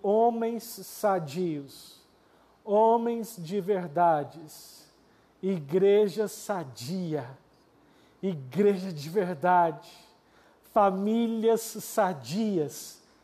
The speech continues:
famílias de verdade,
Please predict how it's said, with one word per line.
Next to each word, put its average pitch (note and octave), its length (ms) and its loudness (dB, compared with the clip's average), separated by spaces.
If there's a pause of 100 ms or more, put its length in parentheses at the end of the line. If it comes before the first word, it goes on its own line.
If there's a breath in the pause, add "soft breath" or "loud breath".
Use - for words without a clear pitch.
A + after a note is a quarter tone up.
(360 soft breath)
famílias G#3+ 1080 0
de F3 300 -6
verdade, E3 760 2